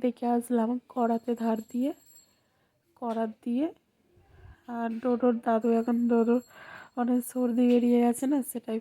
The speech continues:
ফেলে দিল। আর, উম, তো কড়াতে ধার দিয়ে, তো দুজনে দুদিকে বসে এইভাবেই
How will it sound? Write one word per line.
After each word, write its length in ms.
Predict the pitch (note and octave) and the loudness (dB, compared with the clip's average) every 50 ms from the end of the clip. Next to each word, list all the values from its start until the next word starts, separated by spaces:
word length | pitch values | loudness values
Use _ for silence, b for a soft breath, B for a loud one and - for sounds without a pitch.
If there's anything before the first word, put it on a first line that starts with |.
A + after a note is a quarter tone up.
| - | -4
ফেলে 260 | - A#3+ A3+ A#3 A#3+ A#3 A#3 | -2 -4 -2 -2 -2 -2 0
দিল। 120 | A#3+ A#3+ A#3+ C4+ - b b b b b b b b b b b b b b b b b b b b b b _ _ G#4 F#4+ D#4+ C#4 B3+ C4 | 0 -2 -2 -4 -6 b b b b b b b b b b b b b b b b b b b b b b _ _ _ -12 -10 -8 -4 -4
আর, 140 | C4 C4 C4+ C4+ B B B B B B B B B B B B B B _ _ _ _ _ _ _ _ _ _ _ _ _ _ | -4 -4 -4 -8 B B B B B B B B B B B B B B _ _ _ _ _ _ _ _ _ _ _ _ _ _
উম, 240 | - B3+ B3+ C4 B3 - _ _ _ | -16 -10 -8 -8 -10 -10 _ _ _
তো 100 | - B3+ B3 B3 B3 A#3+ B B B B B B B B B - - | -6 -2 -2 -2 -2 -4 B B B B B B B B B -4 0
কড়াতে 340 | B3+ B3+ B3+ B3+ B3+ D4 C#4+ B3 | 2 4 4 2 2 0 2 4
ধার 180 | C4+ B3 A#3+ A#3 A3+ G#3 A#3+ | 6 6 8 6 6 4 4
দিয়ে, 200 | B3 A#3+ A#3+ B3+ C#4+ C#4+ - | 4 6 4 4 2 0 -2
তো 60 | - B3 A#3 A3 | -2 -2 -2 2
দুজনে 360 | B3 B3 B3 A#3 C4 B3+ C4 C4 B3 | 2 0 2 2 2 0 2 2 4
দুদিকে 380 | B3+ B3 A#3 A#3+ A3+ - - A#3 B3 | 2 4 2 2 0 0 -4 -2 0
বসে 300 | B3 A#3 A3+ - - B3 C#4 - b b b b b b b b b b b b b - | -2 -2 -2 -4 -6 -8 -8 -8 b b b b b b b b b b b b b -4
এইভাবেই 540 | B3 A#3+ B3 A#3 B3 A#3+ A#3 B3 B3+ C4 | -2 -2 -2 0 0 0 2 4 4 4